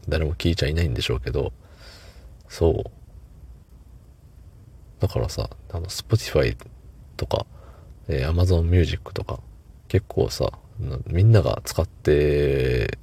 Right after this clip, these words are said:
らっしゃるでしょ？きっと。あの、失礼なこ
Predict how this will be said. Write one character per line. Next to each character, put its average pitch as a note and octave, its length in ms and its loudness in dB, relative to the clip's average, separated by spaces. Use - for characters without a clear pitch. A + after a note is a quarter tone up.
ら C#2 200 -2
っ - 40 -4
し - 100 -4
ゃ - 40 2
る B1 80 0
で G1+ 80 -4
し - 80 -4
ょ？ A2+ 100 0
き - 80 -12
っ - 100 -16
と。 - 180 -2
あ - 60 -10
の、 - 160 -8
失 - 240 2
礼 D2 100 6
な D2+ 60 -2
こ - 60 -4